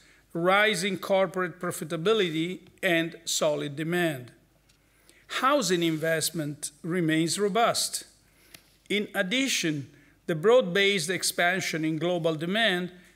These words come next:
is expected to continue, thus providing impetus to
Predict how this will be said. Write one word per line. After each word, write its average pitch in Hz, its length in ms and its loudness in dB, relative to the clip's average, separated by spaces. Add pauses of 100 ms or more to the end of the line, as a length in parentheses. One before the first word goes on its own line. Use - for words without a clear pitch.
(180)
is 180 180 0
expected 180 680 -2
to 214 120 -6
continue, 202 720 0 (340)
thus 165 360 2
providing 165 680 0
impetus 185 760 -2
to 165 260 -4